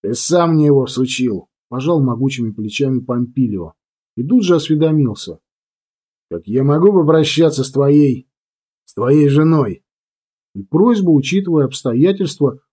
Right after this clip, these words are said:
прозвучала весьма деликатно. «Она в саду»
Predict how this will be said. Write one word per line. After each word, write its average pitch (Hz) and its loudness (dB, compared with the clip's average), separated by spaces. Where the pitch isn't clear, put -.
прозвучала 139 0
весьма 110 -6
деликатно. 131 -2
«Она 131 0
в 135 -6
саду» 156 0